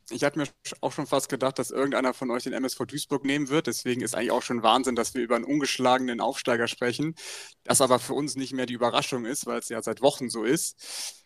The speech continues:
Ähm, ich bin auf Cigerci gegangen, äh, als die große Überraschung für mich in dieser Saison, weil es einfach, ich finde, er hat nochmal einen weiteren Schritt nach vorne gemacht und für mich ist er aktuell eigentlich der einzige Unterschiedsspieler in dieser Liga.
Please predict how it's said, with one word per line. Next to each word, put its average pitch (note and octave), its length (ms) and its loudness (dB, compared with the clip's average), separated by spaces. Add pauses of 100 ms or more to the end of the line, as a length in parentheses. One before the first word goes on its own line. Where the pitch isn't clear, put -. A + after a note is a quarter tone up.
Ähm, B2 360 6
ich - 300 0
bin D3 300 4
auf B2+ 420 2
Cigerci C3+ 480 2
gegangen, F3+ 500 0 (220)
äh, - 100 -4
als C#3 500 0
die D#3 160 -6
große D#3 720 -2 (540)
Überraschung D3 560 4
für D#3+ 140 -6
mich E3 280 -2
in C#3+ 120 -2
dieser D3 240 2
Saison, C#3 460 0
weil B2+ 140 4
es - 120 -2
einfach, C3+ 560 0
ich - 160 -10
finde, D#3 220 2
er A#2+ 100 2
hat D3 140 0
nochmal D3+ 280 0
einen C3+ 180 -2 (480)
weiteren D3+ 420 4
Schritt - 300 -4
nach C3 100 -2
vorne D#3 380 0
gemacht D3+ 340 -2
und C#3 100 -6
für - 140 -4
mich D3+ 240 -2
ist C3 180 0
er C3+ 200 2
aktuell D3+ 680 0
eigentlich C#3 480 -4 (520)
der C#3+ 260 4
einzige E3+ 560 2
Unterschiedsspieler B2 960 -2
in A#2 100 -4
dieser A#2 240 0
Liga. C3 400 4